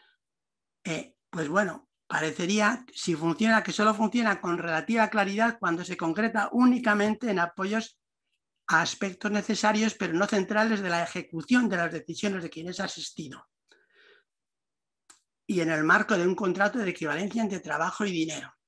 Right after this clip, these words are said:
Yo tengo, por ejemplo, una prima que tiene una situación avanzada de, de Alzheimer. Eh, ¿tiene asistencia pers-? No tiene asistencia. Si tuviera asistencia personal, puedo decir que tiene una vida independiente, por lo que entendemos por vida independiente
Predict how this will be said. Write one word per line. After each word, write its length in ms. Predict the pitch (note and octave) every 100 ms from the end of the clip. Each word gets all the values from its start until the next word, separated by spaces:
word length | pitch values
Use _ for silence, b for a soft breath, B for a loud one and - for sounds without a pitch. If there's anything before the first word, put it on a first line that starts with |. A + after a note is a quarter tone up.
| _ _
Yo 280 | - D#3+ F3+
tengo, 300 | - F#3+ G3+
por 140 | G3 G3
ejemplo, 360 | - A3+ A#3+
una 340 | A3 G3+ F#3+ -
prima 420 | A3+ G#3+ G#3+ G#3+
que 120 | D#3
tiene 500 | - F#3 G3+ A#3 - _ _
una 200 | E3 F3
situación 440 | - E3+ F3 G3
avanzada 720 | F#3+ E3 E3 G3 G3+ G3 D#3+ D3
de, 60 | G#3
de 140 | E3
Alzheimer. 600 | D#3+ C3 F#3 D3 C3 B2+ _ _ _ _ _ _ _ _ _ _ _ _ _ _ _ _ -
Eh, 320 | F#3 - - _ _ _ _ _ _ _ _ -
¿tiene 280 | F#3+ A3+
asistencia 600 | A#3 - G3+ G#3+ G#3 A3 -
pers-? 220 | F#3 -
No 260 | G3 E3
tiene 220 | D#3+ D#3+ D3+
asistencia. 400 | C3+ F3 D#3+ -
Si 180 | F3+
tuviera 380 | - E3 F#3+ A#3+
asistencia 500 | A3+ G#3 A3+ G#3 A3
personal, 420 | A3 F3+ G3 G#3
puedo 200 | G3+ A3+
decir 260 | A#3 G#3 A#3
que 140 | A3
tiene 200 | - A3
una 260 | A3 G#3 F#3+
vida 320 | - E3+ A#3 A3
independiente, 720 | G#3+ G#3+ G#3 G3 A3+ G#3+ F3
por 120 | F#3+
lo 140 | F3
que 80 | -
entendemos 640 | E3+ F#3 F3+ G#3+ B3+ G#3+
por 180 | - F3
vida 200 | F3+ F#3+
independiente 720 | F#3+ F3 - E3 A3 A3+ -